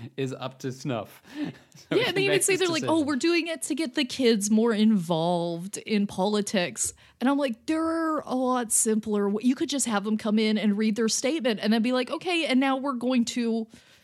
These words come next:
Speaker 2: talk again <laughs> one more time as educated, grown-up people.'" <laughs> It's, that whole thing, I was losing it. Some of the storyline, like, I,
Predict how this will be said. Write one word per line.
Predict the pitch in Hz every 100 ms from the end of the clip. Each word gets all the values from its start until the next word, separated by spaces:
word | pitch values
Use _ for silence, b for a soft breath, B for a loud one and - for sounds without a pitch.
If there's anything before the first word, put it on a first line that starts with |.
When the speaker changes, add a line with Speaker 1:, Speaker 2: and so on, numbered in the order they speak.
| b -
Speaker 2:
talk | - 202 202 269
again | 220 311 240 165 240
<laughs> | - 254 240 226 254 269 254
one | 254 233
more | 226 214
time | 202 196 190 180
as | 180 196 190 B B -
educated, | 247 220 226 247 233 202 190 185
grown-up | 220 202 196 185 -
people.'" | 269 311 - 254 - B B 247
<laughs> |
It's, | 208 247 285 269 269 - - - 294 B B 226
that | 226 247 370 339
whole | 277 277 262 277 294
thing, | 302 233 220 220 196
I | - 214
was | 220 220 -
losing | - 214 220 233 247 311 339 339 311 294 269
it. | 220 180 156 330 B B
Some | - 285
of | 381
the | 415
storyline, | - 330 277 254 185
like, | 208
I, | - 202 202 202